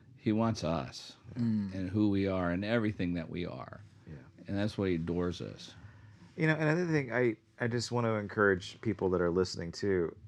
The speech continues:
Speaker 3: this part about, you know, Kurt sharing, like, he knew, he, he, he knew that he was going to lose these things.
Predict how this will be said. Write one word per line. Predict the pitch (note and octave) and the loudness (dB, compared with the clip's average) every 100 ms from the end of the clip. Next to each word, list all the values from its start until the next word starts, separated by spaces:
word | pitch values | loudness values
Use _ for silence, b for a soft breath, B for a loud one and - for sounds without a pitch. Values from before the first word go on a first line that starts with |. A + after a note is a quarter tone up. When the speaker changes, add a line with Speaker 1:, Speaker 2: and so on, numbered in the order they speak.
| F2+ G2+ | -10 -4
Speaker 3:
this | A#2 | -4
part | - - D#3 C#3+ | -4 0 2 4
about, | B2 G#2+ - - | 2 0 -2 -8
you | A2 | -4
know, | F#2+ | -4
Kurt | - G#2+ F#2 - - _ _ _ _ _ - - - - _ - | 0 2 2 -2 -18 _ _ _ _ _ -20 -20 -20 -20 _ -18
sharing, | - - G#2 G2+ F#2+ | -4 2 4 2 0
like, | F#2 E2 - - G#2+ | -2 -4 -6 -12 -6
he | |
knew, | G2 G2+ G#2+ | -2 0 0
he, | A2+ G2 G2 G#2+ G2+ | 0 -4 -4 -6 -6
he, | F#2+ G2 | -8 -6
he | F#2+ | -8
knew | F#2+ G#2 | -2 -2
that | G#2+ | -2
he | F#2+ | -2
was | G2 F#2 | -2 -2
going | G2 F#2 F2 | -4 -6 -4
to | |
lose | F2 E2+ F2+ F2+ D#2+ | -6 -2 -2 -2 -4
these | D#2 D2 - | -10 -12 -12
things. | - - C#2 - | -14 -14 -14 -16